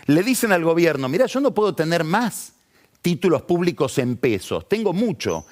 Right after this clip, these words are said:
Es decir, si querés que te compre este bono, le devuelvo esta lelic al central. Esta letra que tengo del Banco Central se la devuelvo", con lo cual el central, para comprármela, tiene que emitir.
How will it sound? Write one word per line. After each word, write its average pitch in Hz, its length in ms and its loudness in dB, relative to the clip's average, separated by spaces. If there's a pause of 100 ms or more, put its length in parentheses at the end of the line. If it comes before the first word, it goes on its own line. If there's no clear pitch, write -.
(220)
Es 247 100 2
decir, 196 300 0
si 165 160 -2
querés 247 240 0
que 226 100 0
te 165 140 -4
compre 220 260 0
este 170 180 0
bono, 127 380 0 (560)
le 180 280 2
devuelvo 226 560 0
esta 165 260 0
lelic 170 440 0
al 147 220 0
central. 113 840 0 (1160)
Esta 214 360 2
letra 202 420 0
que 127 120 -2
tengo 196 280 0
del 156 80 0
Banco 185 240 -2
Central 170 380 -2
se 190 120 0
la 151 120 4
devuelvo", 143 380 0
con 190 180 -2
lo 208 80 0
cual 294 180 0
el 294 100 0
central, 160 460 0
para 123 200 0
comprármela, 202 640 0
tiene 180 280 0
que 160 120 0
emitir. 165 480 0